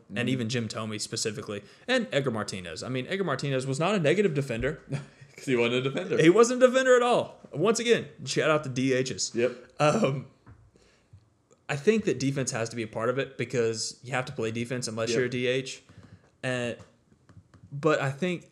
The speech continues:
Speaker 1: like I said a minute ago, your main value as a hitter is at the plate.
Speaker 2: Yep.
Speaker 1: And I think that if you're like Omar Vizquel, if your only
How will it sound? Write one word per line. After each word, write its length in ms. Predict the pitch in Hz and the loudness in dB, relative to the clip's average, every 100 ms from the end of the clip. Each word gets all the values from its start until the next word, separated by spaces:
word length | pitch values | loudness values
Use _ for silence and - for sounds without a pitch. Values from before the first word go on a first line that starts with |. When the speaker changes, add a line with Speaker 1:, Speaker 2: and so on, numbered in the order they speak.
| - | -6
Speaker 1:
like 180 | 139 | -2
I 40 | 139 | 0
said 180 | 135 120 | 0 -2
a 60 | |
minute 240 | 113 113 113 | -2 -4 -4
ago, 380 | 113 113 113 113 - - - _ _ - | -2 0 0 -4 -14 -20 -20 _ _ -2
your 120 | 143 | 0
main 360 | 131 139 165 147 | 0 0 0 0
value 680 | 123 107 113 110 110 113 110 | 0 0 -2 -2 -4 -6 -6
as 220 | 123 123 | -2 0
a 60 | 107 | -2
hitter 600 | - - 113 110 104 - - _ _ | -6 -4 -2 -2 -6 -10 -20 _ _
is 340 | 139 135 127 120 | -2 2 2 -2
at 200 | 117 113 | -4 -6
the 60 | 104 | -8
plate. 420 | - 92 80 - _ | -10 -8 -8 -10 _
Speaker 2:
Yep. 220 | 117 113 - - | -4 -4 -6 -8
Speaker 1:
And 140 | 131 | -4
I 80 | 123 | -2
think 320 | 120 160 143 | -2 -4 -4
that 280 | 139 110 - _ _ | -4 -4 -6 _ _
if 240 | 131 123 135 | -6 -4 -4
you're 560 | 123 117 113 104 101 _ _ _ _ _ _ - | 0 2 2 0 -8 _ _ _ _ _ _ -8
like 260 | 120 107 | -6 -6
Omar 260 | - 113 110 | -8 -6 -6
Vizquel, 560 | 110 - 143 131 117 - | -6 -6 -2 -2 -2 -6
if 120 | 117 | -4
your 220 | 123 - | -2 -2
only 580 | 127 143 139 127 117 113 | -2 0 0 -2 -4 -8